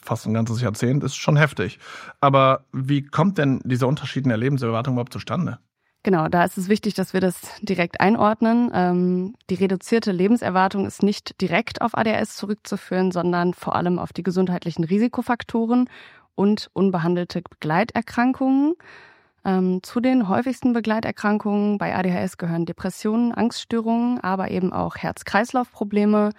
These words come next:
Speaker 2: Äh, Betroffene sind aber auch anfälliger für ungesunde Verhaltensweisen, wie zum Beispiel Rauchen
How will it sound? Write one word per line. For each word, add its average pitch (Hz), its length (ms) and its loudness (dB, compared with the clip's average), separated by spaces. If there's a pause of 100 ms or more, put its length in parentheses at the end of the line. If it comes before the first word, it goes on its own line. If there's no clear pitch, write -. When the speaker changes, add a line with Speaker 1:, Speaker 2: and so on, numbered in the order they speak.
(520)
Speaker 2:
Äh, 180 180 2
Betroffene 208 400 0
sind 196 160 0
aber 185 160 2
auch 208 220 2
anfälliger 202 480 0
für - 160 -2
ungesunde 175 640 0
Verhaltensweisen, 170 880 0
wie 175 120 -2
zum - 200 -2
Beispiel 156 320 -6
Rauchen 175 580 -2